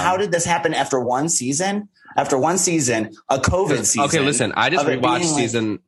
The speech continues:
Speaker 2: I would just rewatch season twelve, and it's not that bad. Like, the first Leah season, it's really not that bad. It's a good season. As a
Speaker 1: Yeah.
Speaker 2: binge, it works as a binge. And I binged it, obviously, once again, when I'm sick, I binge Roni, my comfort show. I binged season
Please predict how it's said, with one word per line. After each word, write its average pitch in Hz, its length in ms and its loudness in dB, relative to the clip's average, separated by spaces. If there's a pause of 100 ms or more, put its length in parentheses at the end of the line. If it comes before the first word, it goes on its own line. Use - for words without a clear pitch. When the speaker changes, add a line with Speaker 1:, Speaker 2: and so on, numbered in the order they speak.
Speaker 2:
I 104 160 2
would 127 80 -2
just 143 160 0
rewatch 107 260 2
season 107 260 -2
twelve, 98 400 0
and 92 380 -2 (480)
it's 127 240 0
not 110 200 2
that 92 120 2
bad. 80 340 -2 (120)
Like, 104 180 0
the 117 80 2
first 120 320 0
Leah 113 240 2
season, 107 680 0 (100)
it's 107 260 0
really 101 340 0
not 80 260 -4
that - 180 -2
bad. 55 240 -4
It's 101 140 -2
a 120 40 4
good 104 260 0
season. 87 440 -4 (420)
As 135 240 2
a 135 40 2
Speaker 1:
Yeah. 117 100 -2
Speaker 2:
binge, 101 500 0
it 110 160 2
works 113 280 2
as 123 100 0
a 120 60 0
binge. 87 420 -4
And 104 100 2
I 104 120 2
binged 113 360 0
it, 113 80 2
obviously, 98 560 0 (360)
once 95 260 0
again, 92 220 0
when 95 100 0
I'm 90 100 -2
sick, 92 320 0
I 90 60 -2
binge 90 220 -2
Roni, 92 500 -2
my 98 100 -2
comfort 92 360 -2
show. 92 340 0 (460)
I 104 140 2
binged 110 200 2
season 104 600 0